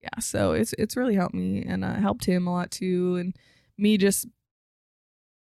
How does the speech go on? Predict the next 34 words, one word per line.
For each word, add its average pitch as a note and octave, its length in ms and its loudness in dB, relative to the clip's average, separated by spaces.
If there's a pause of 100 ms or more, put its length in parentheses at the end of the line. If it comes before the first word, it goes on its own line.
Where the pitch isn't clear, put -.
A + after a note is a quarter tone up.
getting G3+ 400 4
information F#3 560 2
too G3+ 200 2
from F3+ 220 -2
her G3+ 380 2
of F#3 80 -2
how F#3 180 0
he's A3 220 0
acting, F3+ 280 -2
I G3 80 -2
can F#3 160 -4
relate F#3 300 4
to - 80 0
him F#3 140 4
and F3+ 80 2
be F3 100 0
like, - 160 -2
"Look, A#3+ 180 0
this F#3+ 120 -6
is - 60 -6
how F#3+ 100 -2
you're F#3 120 0
making F#3 200 0
me G#3 60 -4
feel, B3 200 0
this A3 100 -4
is A#3 60 -10
how, - 100 -8
whatever." G3+ 360 -2
And F3+ 120 0
then E3 160 -4
he F3 160 -6
realizes, F3 600 0
or - 140 -12